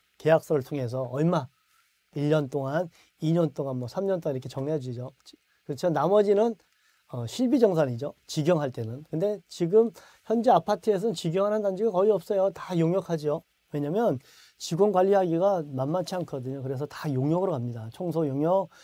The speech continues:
경비 용역, 소독 용역 다 용역으로 갑니다. 그러니까 아파트에는 관리사무소장, 어, 과장님, 격리, 회계 담당자, 그다음에 시설 직원 두 명, 이 정도,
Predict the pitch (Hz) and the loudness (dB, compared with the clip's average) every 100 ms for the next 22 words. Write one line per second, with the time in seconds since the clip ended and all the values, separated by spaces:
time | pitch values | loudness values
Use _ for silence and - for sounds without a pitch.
0 | - _ - 139 143 143 196 208 190 135 | -20 _ -4 -2 -2 0 0 0 -2 -2
1 | 151 131 151 - _ _ - 156 151 165 | -2 -2 -4 -10 _ _ -8 -4 -2 -4
2 | - 135 135 131 - - 170 127 139 160 | -4 -4 -4 -6 -10 -4 -2 0 -2 -4
3 | 151 120 135 - _ _ _ _ _ - | -6 -10 -12 -14 _ _ _ _ _ -8
4 | 127 160 156 - - _ 135 143 143 143 | -6 -4 -6 -8 -20 _ -8 -6 -4 -4
5 | 139 180 180 - 143 147 143 156 147 151 | -4 -6 -8 -8 -4 -2 -2 -2 -2 2
6 | 185 226 226 _ _ _ _ _ _ - | 4 4 2 _ _ _ _ _ _ -12
7 | 120 120 113 113 - 123 165 180 151 196 | -8 -8 -10 -14 -4 0 2 2 0 -2
8 | - _ _ - 143 139 156 180 175 - | -12 _ _ -6 -2 0 0 0 -4 -10
9 | - 180 175 147 143 131 127 135 - _ | -4 0 0 0 -2 -4 -4 -4 -6 _
10 | - 131 131 135 - 180 180 170 160 _ | -10 -8 -6 -8 -8 -2 0 0 -4 _
11 | - 131 143 127 139 127 107 131 131 131 | -12 -4 -4 -2 -4 -4 -6 -10 -6 -4
12 | 143 165 | -2 -4